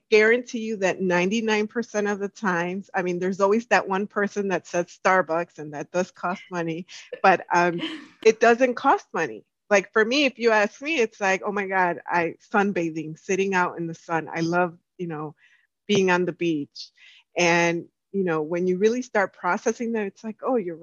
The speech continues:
Speaker 1: right. So why do I need to make more money? Like, why, why that? That doesn't make me happy." You know, being with, having time to be with family, that makes me happy. So the other analogy that I like to use is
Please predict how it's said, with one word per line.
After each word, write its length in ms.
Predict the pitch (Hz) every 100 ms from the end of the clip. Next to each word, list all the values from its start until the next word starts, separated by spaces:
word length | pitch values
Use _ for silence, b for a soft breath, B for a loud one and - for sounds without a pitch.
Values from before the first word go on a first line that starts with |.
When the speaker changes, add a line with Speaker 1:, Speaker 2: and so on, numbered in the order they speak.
| 202
Speaker 1:
right. 200 | 202 -
So 120 | 190
why 280 | 165 185 226
do 140 | 247
I 100 | 226
need 240 | 214 208 196 -
to 80 | 185
make 180 | 180 180
more 160 | 170 170
money? 400 | 160 190 214 - _
Like, 180 | 160 156
why, 360 | 175 180 196 190
why 320 | 175 185 208
that? 320 | 196 220 202 -
That 180 | 196
doesn't 260 | 277 277 214
make 180 | 165 -
me 140 | - 160
happy." 420 | 156 - 240 294 _ _ _
You 80 | 180
know, 80 | 175
being 360 | - 220 233 247
with, 180 | 208 - -
having 420 | 196 240 254 240
time 680 | - - 202 240 330 180 143 -
to 100 | 175
be 180 | 196
with 200 | 196 175 _ -
family, 380 | 180 220 165 - _ -
that 280 | 175 196
makes 220 | 165 156 - -
me 120 | 151
happy. 480 | 170 123 - - 87 _ B B B
So 180 | - 220
the 160 | 220 233
other 540 | 240 262 262 254 240
analogy 560 | - 196 185 185 208 220
that 140 | 190
I 60 | 170
like 220 | 170 170
to 120 | - 147
use 440 | 196 277 233 -
is 420 | - 175 170 170